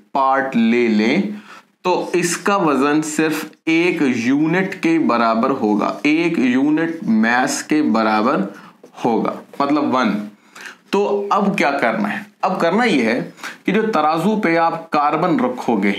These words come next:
वो कार्बन बड़े एहतियात से रखना है। क्यों? वहां पर आपने ये बारह वजन रखने वाला कार्बन नहीं रखना, बल्कि ये सपोज करना है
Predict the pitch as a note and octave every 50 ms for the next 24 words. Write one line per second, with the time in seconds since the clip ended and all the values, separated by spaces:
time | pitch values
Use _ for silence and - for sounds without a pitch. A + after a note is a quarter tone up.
0 | G#2 G#2 - _ _ _ _ _ _ - - B2+ B2 C#3 F3 G#3 A3+ G#3+ G#3+ -
1 | - D3+ D3+ E3 G3+ G3+ F3 E3 D#3 D3+ C#3+ D3+ E3 E3+ - - D3 C#3+ - -
2 | - D3 D3 D3 D3+ D3+ - - B2+ G#2+ G2+ G2+ - A2 G2+ - - - - -
3 | _ - D3+ G3+ A3+ B3+ - - - - - - - _ - A#2 A2+ A#2+ C#3+ C#3+
4 | C#3 D3 D#3 F3 E3+ - G#3+ G#3 - - - C3 C3 C3 C#3 C#3+ - E3 F3 F#3+
5 | F#3 D#3 C3+ D3 D#3 D3 A#2 G2+ G2 F#2+ A2+ A2 A#2+ B2+ C3+ D3+ E3+ F3 F3 E3+
6 | E3+ - - _ _ _ _ _ - A2+ A2+ A#2+ C3+ C3+ B2 D#3+ F3+ F3+ D#3 C3
7 | C3+ - - C#3 C3+ C3 B2+ A2+ A2+ A2+ A#2+ C3 C#3 C#3+ C#3 - - A#2 G#2+ A2
8 | A2 A#2 C3+ C#3 C#3 B2 A2 G#2+ G#2 G2+ G2+ G2+ G#2 B2 C#3 D3+ F3+ G3+ G#3 -
9 | - - - - C3 C#3 C#3+ C#3+ E3 D#3 C3 A2+ G#2 A#2+ D#3 F#3+ A3+ A3 G#3+ -
10 | E3+ E3+ E3+ E3+ E3+ - - - B2+ B2 B2 A#2+ A#2 A#2 A2+ G#2+ G#2+ A2 A#2+ C#3